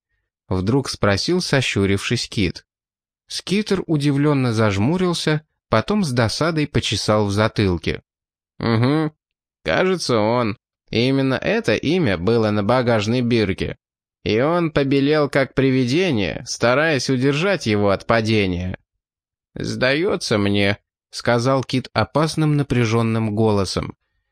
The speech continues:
«нам лучше рассказать обо всём этом Ранише Азан».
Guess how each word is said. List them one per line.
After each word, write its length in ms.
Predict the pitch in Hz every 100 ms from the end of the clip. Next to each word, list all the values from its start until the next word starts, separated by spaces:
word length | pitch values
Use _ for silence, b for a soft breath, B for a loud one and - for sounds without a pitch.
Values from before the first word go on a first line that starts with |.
| _
«нам 440 | - 87 156 185 180
лучше 460 | 170 196 175 160
рассказать 720 | 139 135 - 120 113 151 156
обо 240 | 139 113 104
всём 380 | - 147 175 160
этом 380 | 151 151 123 -
Ранише 540 | 101 98 90 95 101
Азан». 580 | 95 104 113 175 143